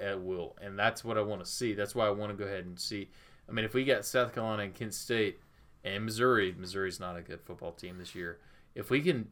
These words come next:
run the ball against those three teams, I think that will bode well for the rest of the season. 'Cause that second half of our season is just, I mean, that's way more, way more difficult than the first half. Well, I mean, we thought that Oregon was gonna be our best opponent, and then we beat them, you know,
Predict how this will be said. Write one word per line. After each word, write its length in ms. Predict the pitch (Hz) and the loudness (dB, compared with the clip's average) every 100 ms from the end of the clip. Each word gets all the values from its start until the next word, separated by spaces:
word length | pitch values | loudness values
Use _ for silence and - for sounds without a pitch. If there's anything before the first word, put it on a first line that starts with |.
| - | -4
run 180 | 120 120 | 0 0
the 60 | 107 | 4
ball 200 | 107 104 | 4 4
against 260 | 95 - | 0 -4
those 200 | 107 107 | 0 0
three 200 | - 104 | -2 -4
teams, 480 | 92 107 110 92 - - - - | -4 -4 -4 -4 -10 -20 -6 0
I 80 | |
think 260 | - 131 110 | 0 0 -2
that 120 | 110 | 0
will 180 | 101 98 110 110 - - | 0 -2 -8 -12 -18 -14
bode 400 | 143 110 143 135 | -6 6 8 8
well 320 | 110 113 101 | 6 6 6
for 140 | 90 110 | 4 0
the 100 | 101 | 2
rest 200 | 98 - | 0 0
of 60 | 80 | -2
the 60 | |
season. 360 | - 135 98 87 - - - - - - _ - - - | 0 0 -2 -10 -16 -20 -20 -20 -20 -20 _ -20 -20 -10
'Cause 160 | 110 | 2
that 160 | 117 151 | 4 6
second 240 | - 135 | 6 6
half 140 | 117 120 | 6 2
of 120 | 107 | 4
our 140 | 101 | 2
season 500 | 92 123 110 101 90 - | 0 0 0 -2 -8 -8
is 180 | 104 - | -8 -6
just, 340 | 95 - - - | -4 -6 -8 -10
I 80 | 123 | -8
mean, 160 | 98 95 | -6 -2
that's 240 | 101 - | -2 -2
way 220 | 107 113 | 2 2
more, 300 | 113 113 113 113 | 2 0 -2 -2
way 500 | 110 139 151 151 143 | 6 8 8 8 6
more 240 | 131 117 | 4 2
difficult 480 | 107 104 - 78 - | 2 -2 -4 -6 -6
than 120 | 104 | -8
the 60 | 90 | -6
first 280 | 98 - | -8 -6
half. 160 | 85 87 | -10 -10
Well, 260 | 107 101 - - | -6 -6 -8 -14
I 60 | 101 | -12
mean, 180 | 92 92 | -8 -6
we 80 | |
thought 220 | 95 98 87 | -4 -4 -4
that 80 | |
Oregon 360 | 85 92 92 90 | -6 -6 -6 -8
was 120 | 87 | -8
gonna 160 | 98 92 | -8 -6
be 100 | 85 | -6
our 120 | 85 | -6
best 260 | 90 90 - | -8 -10 -10
opponent, 360 | - 95 82 | -6 -4 -4
and 80 | 85 | -8
then 120 | 90 | -10
we 100 | 90 | -10
beat 220 | 90 92 | -8 -8
them, 200 | - 87 - 101 | -6 -8 -8 -12
you 80 | |
know, 100 | 85 | -12